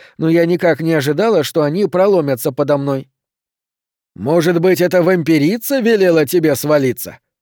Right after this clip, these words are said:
Хотела, чтобы ты при падении выбила кол из ее груди. Она возжелала твоей крови». «Да, конечно». «Очень хорошо», сказал Ларри. «Тебе непременно надо начать писать».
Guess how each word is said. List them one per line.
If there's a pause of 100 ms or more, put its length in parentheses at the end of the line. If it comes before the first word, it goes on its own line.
Хотела,
чтобы
ты
при
падении
выбила
кол
из
ее
груди. (440)
Она
возжелала
твоей
крови». (640)
«Да,
конечно». (600)
«Очень
хорошо», (160)
сказал
Ларри. (340)
«Тебе
непременно
надо
начать
писать».